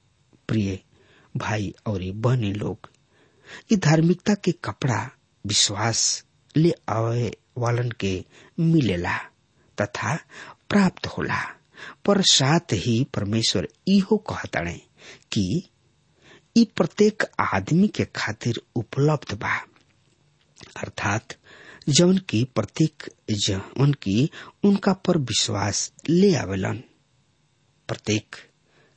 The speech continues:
काहे? काहे कि सब पाप कइले बा और सब परमेश्वर की महिमा से रहित बा। आदमी वापस में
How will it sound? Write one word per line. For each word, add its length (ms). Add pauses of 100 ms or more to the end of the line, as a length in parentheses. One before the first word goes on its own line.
काहे? 360 (600)
काहे 260
कि 200
सब 340 (260)
पाप 420 (120)
कइले 340
बा 220 (480)
और 200
सब 340 (100)
परमेश्वर 680
की 180 (160)
महिमा 440
से 280 (400)
रहित 600
बा। 160 (800)
आदमी 520 (640)
वापस 460
में 380